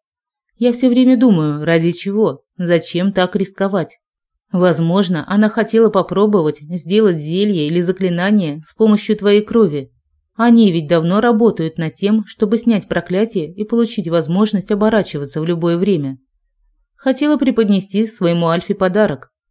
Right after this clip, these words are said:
Вивьен была уверена в том, что всё получится. Вышло всё наоборот. Вместо того, чтобы получить возможность принимать образ зверя, когда ей вздумается, она её почти лишилась совсем.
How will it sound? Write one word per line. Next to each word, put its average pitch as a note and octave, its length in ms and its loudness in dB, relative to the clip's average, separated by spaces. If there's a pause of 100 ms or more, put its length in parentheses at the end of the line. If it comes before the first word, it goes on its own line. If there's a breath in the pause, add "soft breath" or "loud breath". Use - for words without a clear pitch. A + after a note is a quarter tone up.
(380)
Вивьен D#3+ 440 0
была D#3 280 2
уверена D#3+ 480 2
в - 60 -20
том, A#3 180 0
что A3+ 160 -4
всё A#3 160 -2
получится. A#3+ 720 -2 (560)
Вышло G#3 480 2
всё E3+ 180 -4
наоборот. D#3 580 -2 (540)
Вместо A3+ 380 2
того, E3+ 340 2
чтобы E3 320 -2
получить E3 420 -4
возможность E3+ 640 -4
принимать E3+ 500 -4
образ E3 240 -2
зверя, F3 460 0
когда D#3+ 240 -2
ей D3+ 100 2
вздумается, D3 800 -6 (680)
она A3+ 300 4
её G3 240 4
почти G#3 320 -2
лишилась G3 480 0
совсем. D#3 520 -8